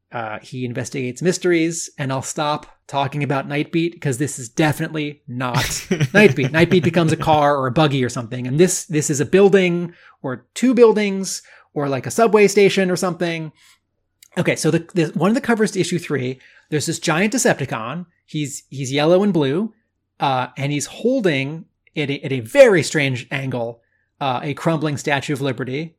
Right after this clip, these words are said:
Speaker 1: And I'm gonna give E J Sue a break here. I think the reason why this Decepticon is holding the Statue of Liberty so awkwardly is because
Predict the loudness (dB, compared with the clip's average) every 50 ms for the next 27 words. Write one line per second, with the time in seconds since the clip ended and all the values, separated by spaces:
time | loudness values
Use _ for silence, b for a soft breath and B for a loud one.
0 | _ -8 -6 -4 -4 -4 2 4 6 6 6 4 0 -2 -2 2 2 2 2 2
1 | 0 -2 -6 -6 -2 -2 -2 0 -2 -4 -4 -8 b b b b b b -10 -6
2 | -4 -2 -2 -4 -4 -6 -10 -8 -8 -10 -14 -14 -16 -16 -12 -10 -10 -10 -10 -10
3 | -8 -6 -6 -6 -4 -6 -8 -10 -10 -14 -16 -18 -20 -20 -20 -16 -16 -16 -14 -14
4 | -14 -12 -10 -2 2 2 2 2 2 0 0 0 -2 -2 4 8 8 8 8 8
5 | 4 2 0 0 0 0 0 -2 -4 -4 -4 -4 -4 -4 -6 -6 -6 -6 -6 -6
6 | -6 -6 -4 -6 -6 -8 -6 -10 -12 -10 -8 -10 -10 -10 -12 -16 _ -14 -14 -14
7 | -12 -14 -14 -12 -12 -12 -12 -12 -16 -18 -20